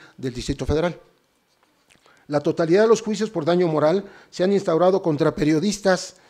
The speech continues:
con lo que medran demandantes abusivos que ponen precio a su honor,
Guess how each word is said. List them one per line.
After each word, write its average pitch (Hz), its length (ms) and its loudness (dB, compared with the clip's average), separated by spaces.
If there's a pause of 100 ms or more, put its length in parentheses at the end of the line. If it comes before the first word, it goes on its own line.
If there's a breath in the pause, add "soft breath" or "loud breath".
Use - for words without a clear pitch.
(500 soft breath)
con 180 180 4
lo 180 100 4
que 185 120 0
medran 214 420 6
demandantes 185 760 0
abusivos 180 580 -4
que 170 140 -4
ponen 185 340 2
precio 180 420 4
a 143 60 4
su 156 180 2
honor, 165 380 6